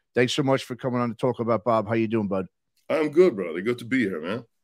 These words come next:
Speaker 1: Yeah, yeah. Thanks for coming on. You know, before we get into talking about Bob real quick, I just wanna give you kudos on putting together just a, a great celebration of life for Bob at the, uh, Bourbon Room in Hollywood just about a month ago. Um, I, I,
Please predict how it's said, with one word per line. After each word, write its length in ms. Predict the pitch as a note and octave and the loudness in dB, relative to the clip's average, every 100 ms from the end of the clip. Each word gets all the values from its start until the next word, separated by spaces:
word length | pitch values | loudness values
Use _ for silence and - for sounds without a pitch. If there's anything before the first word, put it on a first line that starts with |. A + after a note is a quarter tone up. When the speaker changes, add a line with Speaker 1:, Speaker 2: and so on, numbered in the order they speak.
| _ | _
Speaker 1:
Yeah, 280 | G#2 A2 F#2+ F#2 | -8 -4 -4 -6
yeah. 160 | G#2 G2+ | -8 -4
Thanks 260 | C#3 B2 | -4 -4
for 80 | C3 | -6
coming 260 | - C3+ B2+ | -4 0 2
on. 160 | B2+ | 4
You 60 | D3 | 4
know, 40 | |
before 300 | D3 D3 A#3+ | 2 2 4
we 140 | G3+ E3 | 4 4
get 180 | E3 | 4
into 300 | D#3 C#3+ C#3+ | 4 0 -4
talking 340 | A2+ D3 B2+ A#2+ | 2 2 2 0
about 260 | A#2 A2 | 2 2
Bob 240 | - A#2 A2 | 2 2 2
real 120 | A2+ | -2
quick, 240 | - A#2+ | -4 -4
I 40 | A#2 | -4
just 240 | A#2 - | -6 -6
wanna 160 | C3+ A2+ | -2 -2
give 240 | G2+ A#2 | -2 -4
you 140 | A#2 A2+ | -2 -2
kudos 640 | - A#2+ A#2+ A#2 A2+ - - - - - - | 0 2 2 2 -2 -8 -16 -20 -20 -16 -2
on 220 | A2+ A2 | 0 2
putting 260 | C3 A#2+ | 0 -2
together 340 | A2 B2 A2+ G#2+ | -2 2 2 0
just 300 | F#2 A2+ A2 | -4 -6 -4
a, 100 | - | -4
a 80 | A2+ | -6
great 360 | G2+ B2 C3+ | -2 0 0
celebration 680 | - C#3+ A#2 A#2+ A#2+ - A2+ | -2 -2 0 0 -2 -4 -2
of 80 | A2 | 0
life 240 | A2+ A2+ | 0 -2
for 100 | A#2 | -6
Bob 460 | F#2+ A2 A2 A2 A2 | 0 2 4 2 -2
at 280 | G#2 F#2+ - | -6 -6 -8
the, 280 | G2+ G2 | -6 -4
uh, 60 | F#2 | -4
Bourbon 360 | F#2 A2+ G#2+ G#2+ | -2 -2 0 0
Room 140 | G#2+ | 0
in 80 | G2 | 0
Hollywood 380 | G#2 G#2 G2+ F2+ | 0 0 -2 -6
just 260 | G2 - | -8 -10
about 220 | G2 F#2+ | -6 -4
a 40 | F2+ | -4
month 300 | G2 G2+ - | -2 -4 -6
ago. 500 | F#2+ G2+ G2+ G#2 G2+ - - - - - | -4 0 0 0 -2 -8 -20 -20 -12 0
Um, 580 | G#2 G2+ G2+ G2 G2+ G#2 | 2 4 2 2 -2 0
I, 140 | C#3 C3+ | 0 2
I, 180 | C3 | 0